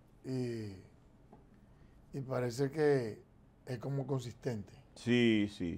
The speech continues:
Speaker 2: sí.
Speaker 1: Eh, y en aumento la cantidad de, de, de, de personas que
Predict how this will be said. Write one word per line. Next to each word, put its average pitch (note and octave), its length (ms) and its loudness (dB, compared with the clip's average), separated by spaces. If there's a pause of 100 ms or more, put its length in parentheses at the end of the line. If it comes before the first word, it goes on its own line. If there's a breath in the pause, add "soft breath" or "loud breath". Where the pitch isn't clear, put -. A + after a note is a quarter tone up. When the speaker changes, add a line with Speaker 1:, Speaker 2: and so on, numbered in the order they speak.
Speaker 2:
sí. E2 200 -12
Speaker 1:
Eh, A2+ 420 -16
y A#2+ 80 -12
en A#2+ 80 -12
aumento A#2+ 600 -6 (760 soft breath)
la C3 100 -14
cantidad B2 540 -8
de, B2+ 160 -4
de, B2 240 -6
de, A#2 480 -12
de A#2+ 120 -16
personas A#2 440 -12
que A#2 260 -10